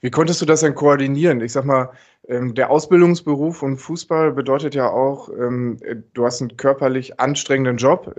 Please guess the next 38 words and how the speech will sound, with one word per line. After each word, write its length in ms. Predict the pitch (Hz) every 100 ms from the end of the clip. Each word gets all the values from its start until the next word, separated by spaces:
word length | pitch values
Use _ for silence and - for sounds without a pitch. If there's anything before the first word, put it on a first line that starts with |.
| -
ähm, 200 | 120 120
als 240 | 117 120
Tischler. 480 | - 147 - 139 -
Ähm, 340 | 123 120 117 -
im, 320 | - 117 113 -
im 160 | 117
Handwerk 320 | 127 139 117
ist 140 | 113 -
das 100 | 143
ja 100 | 139
einfach 240 | 139 151
so. 320 | 143 151 170 170 - - _ -
Ähm, 220 | 123 127
und 220 | 131 127
gleichzeitig 800 | 123 131 147 - 151 151 160 151
hast 160 | 139 139
du 60 |
dann 160 | 131 127
im 140 | 120
Anschluss 420 | 127 147 - 147
oder 180 | 131 123
vielleicht 220 | 123 127
sogar 180 | 123 123
vorher 400 | 120 131 139 139
auch 100 | 123
noch 140 | 127 120
Training, 440 | - 131 156 147
was 120 | 127
ja 80 | 131
auch 220 | 135 117
nicht 160 | 151 -
gerade, 400 | 131 135 139 139 - - _ -
ähm, 420 | 120 117 120 113
äh, 240 | 90 113 107
wenig 460 | 135 147 143 -
körperliche 480 | - 143 147 143 143
Beanspruchung 640 | 127 127 151 160 147 147
ist. 260 | 147 160 -